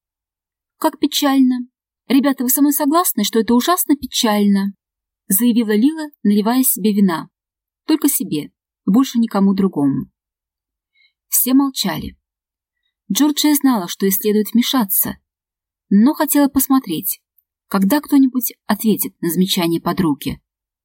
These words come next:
Прошло ещё несколько мгновений. «Итак, Ру занимается рискованными капиталовложениями», наконец заговорила Нэнси. «Наказание за мои грехи».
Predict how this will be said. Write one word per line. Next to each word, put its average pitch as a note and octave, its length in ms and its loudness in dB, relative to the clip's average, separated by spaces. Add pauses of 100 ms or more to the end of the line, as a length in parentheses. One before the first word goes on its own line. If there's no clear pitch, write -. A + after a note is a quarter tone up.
(500)
Прошло G#3 320 -2
ещё C#4+ 340 2
несколько E3 480 -4
мгновений. D#3+ 760 -2 (960)
«Итак, - 480 -2 (240)
Ру D#4 220 2
занимается C#4 580 2
рискованными B3+ 800 2 (180)
капиталовложениями», G3+ 1200 -2 (540)
наконец F#3 440 2
заговорила E3+ 420 -4
Нэнси. D#3+ 560 -2 (1300)
«Наказание D4+ 760 2 (140)
за F#3 180 0
мои G#3+ 240 2
грехи». F3+ 540 -4